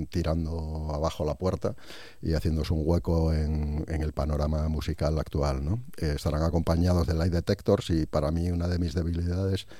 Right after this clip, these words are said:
en el cartel es Death Letter, que es una banda inglesa que me parece que dentro de muy poco tiempo van a estar abriendo los grandes fe-, eh,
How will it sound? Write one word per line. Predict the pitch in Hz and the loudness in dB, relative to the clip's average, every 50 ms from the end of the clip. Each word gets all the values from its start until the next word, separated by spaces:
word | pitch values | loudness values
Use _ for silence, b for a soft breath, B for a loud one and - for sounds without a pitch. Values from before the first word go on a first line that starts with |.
| B B B B B - | B B B B B -4
en | - 78 80 80 | -2 0 2 2
el | 80 80 - | 0 0 0
cartel | - 87 82 80 92 90 90 | 0 0 0 2 2 2 2
es | 82 78 | 2 2
Death | 90 82 - | 2 2 2
Letter, | 82 87 92 90 - 90 92 85 | 0 0 0 0 0 -2 -2 -2
que | - 90 | -4 -4
es | 82 80 - | -4 -4 -2
una | 87 82 78 | -2 -2 0
banda | 78 80 80 78 78 | 0 0 0 0 0
inglesa | 80 78 85 85 82 - - 82 76 - b b b b b b b b b - | 0 0 0 0 2 2 0 0 -2 -2 b b b b b b b b b -6
que | - 69 71 | -2 -2 0
me | 76 73 | 0 0
parece | - 78 65 76 - - 78 | -2 -2 -2 -2 -2 -2 -2
que | 76 80 | -2 -2
dentro | 76 78 73 69 71 69 69 - 80 78 - - 80 82 | -2 -2 -2 -2 -2 -4 -2 -2 -2 -2 -2 -2 -2 0
de | 78 80 82 80 78 | 0 0 0 0 0
muy | 78 80 90 101 | 2 4 4 4
poco | 98 - 95 90 90 82 | 6 4 2 2 2 2
tiempo | - 92 85 85 87 85 85 85 | 2 2 2 2 2 2 2 2
van | 85 82 80 | 2 2 0
a | 73 | -2
estar | - - 82 78 73 73 - - | 0 0 0 0 0 -4 -6 -4
abriendo | 78 76 76 80 82 80 82 87 87 78 | -2 0 0 2 2 2 2 2 2 2
los | 78 76 71 67 | 2 2 2 0
grandes | 80 82 82 80 - | 0 0 0 0 0
fe-, | - 85 78 - - | 0 0 0 0 -2
eh, | 95 | -4